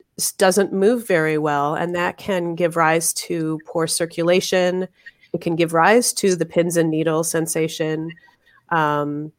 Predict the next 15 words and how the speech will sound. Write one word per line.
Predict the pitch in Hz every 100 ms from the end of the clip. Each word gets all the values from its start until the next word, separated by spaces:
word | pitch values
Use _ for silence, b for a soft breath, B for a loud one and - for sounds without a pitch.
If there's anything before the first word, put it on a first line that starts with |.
| _ _ _ _ _ _ _ _ _ _ - _ _ _ _
um, | - 156 147 143 151 -
a | - 190
variety | 190 202 202 185
of |
other | 180 170
things | 175 175 180
that |
I'll | 160
talk | 156 170 170
about | 165 156 -
in | 165
a | 156
little | 156 160
while. | 156 156 151
But, | 175 170